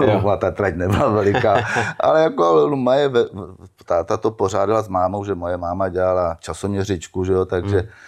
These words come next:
Speaker 2: ta se taky v tom, v tom uvěnovala dost, takže to byly závody veliký, to mělo úroveň, to mělo ceny,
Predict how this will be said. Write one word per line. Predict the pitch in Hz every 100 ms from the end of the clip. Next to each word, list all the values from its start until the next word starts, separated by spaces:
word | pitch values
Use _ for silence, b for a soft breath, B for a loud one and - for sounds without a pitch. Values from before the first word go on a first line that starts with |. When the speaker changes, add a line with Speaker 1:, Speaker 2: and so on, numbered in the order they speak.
| B B
Speaker 2:
ta | 80
se | 98
taky | 82 85 -
v | 98
tom, | 95 92 85
v |
tom | - 98
uvěnovala | 90 92 95 90 95 95
dost, | 95 101
takže | 104 101 104 95
to | 98
byly | 82 95 92
závody | 92 90 92 95
veliký, | 87 113 123 107
to | 87
mělo | 87 85 82
úroveň, | 87 120 113 82
to |
mělo | 82 80 65
ceny, | - 82 82